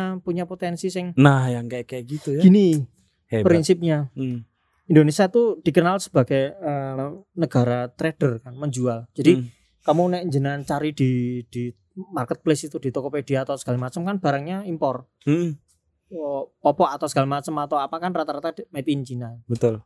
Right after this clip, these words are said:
Speaker 1: Jadi negara kita negara trader.
Speaker 2: Dengan kayak gini sebetulnya bisa
Speaker 1: Negara maker.
Speaker 2: menginspirasi. Iya, betul.
Speaker 1: Kita negara makers.
Speaker 2: Dan bisa dan laku
Speaker 1: Bisa,
Speaker 2: ternyata.
Speaker 1: bisa.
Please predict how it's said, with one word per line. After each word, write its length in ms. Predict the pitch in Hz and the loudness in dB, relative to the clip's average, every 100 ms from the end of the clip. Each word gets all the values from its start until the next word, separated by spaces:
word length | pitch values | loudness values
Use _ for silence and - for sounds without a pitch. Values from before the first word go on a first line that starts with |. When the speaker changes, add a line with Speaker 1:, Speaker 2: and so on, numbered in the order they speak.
| _ | _
Speaker 1:
Jadi 220 | - 120 | -6 0
negara 320 | 156 170 131 127 | 2 2 2 0
kita 200 | 127 170 | -2 -4
negara 600 | 175 127 117 113 117 117 | -4 -4 -6 -6 -12 -12
trader. 520 | - 135 - 113 110 _ | -8 -6 -4 -6 -8 _
Speaker 2:
Dengan 280 | 110 117 117 | 4 4 4
kayak 240 | 107 104 | 2 2
gini 220 | 104 135 | 2 0
sebetulnya 320 | 156 120 151 | 0 -2 -2
bisa 240 | 123 104 110 | 0 -2 2
Speaker 1:
Negara 320 | 127 135 131 | 4 4 4
maker. 240 | 156 - | 2 2
Speaker 2:
menginspirasi. 200 | 156 117 104 104 - | 0 0 -8 -10 -12
Iya, 320 | 190 196 160 123 | -6 -4 -4 -8
betul. 380 | 110 - 107 - | -12 -16 -20 -8
Speaker 1:
Kita 220 | 147 208 | 0 0
negara 260 | 202 135 127 | 2 0 -2
makers. 360 | 156 165 - | -6 -10 -8
Speaker 2:
Dan 260 | - 160 160 | 8 8 8
bisa 340 | 156 165 220 | 2 4 6
dan 180 | 185 165 | 6 4
laku 320 | 190 147 127 | 2 2 2
Speaker 1:
Bisa, 160 | 131 143 120 117 | 2 2 -2 -2
Speaker 2:
ternyata. 100 | 110 | -4
Speaker 1:
bisa. 280 | 123 - | -4 -4